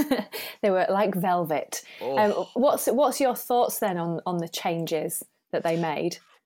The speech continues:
Speaker 2: Well, do you know, he brought Marco Verratti in. He's obviously a quality player. Marco Verratti, in the Italy versus Wales game, had the most touches, the most completed passes,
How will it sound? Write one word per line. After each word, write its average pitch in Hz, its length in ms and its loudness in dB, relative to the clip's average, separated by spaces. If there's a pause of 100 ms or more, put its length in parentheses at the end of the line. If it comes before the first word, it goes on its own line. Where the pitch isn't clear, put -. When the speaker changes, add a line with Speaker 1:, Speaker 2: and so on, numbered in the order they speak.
Speaker 2:
Well, 160 100 -2
do 240 100 0
you - 0 -
know, 262 80 4
he 196 80 2
brought 247 180 2
Marco 214 220 0
Verratti 117 360 -2
in. 76 80 -8
He's 113 120 -2
obviously 131 260 -2
a 135 40 -6
quality 143 280 -2
player. 110 320 0
Marco 175 420 0
Verratti, 147 680 -6 (960)
in 165 160 0
the 160 120 0
Italy 147 280 -2
versus 131 380 0
Wales 123 380 0
game, 98 420 -4 (500)
had 123 180 -4
the 143 60 -4
most 165 320 0
touches, - 560 -2
the 131 80 -4
most 143 320 0
completed 156 520 -4
passes, 117 640 -2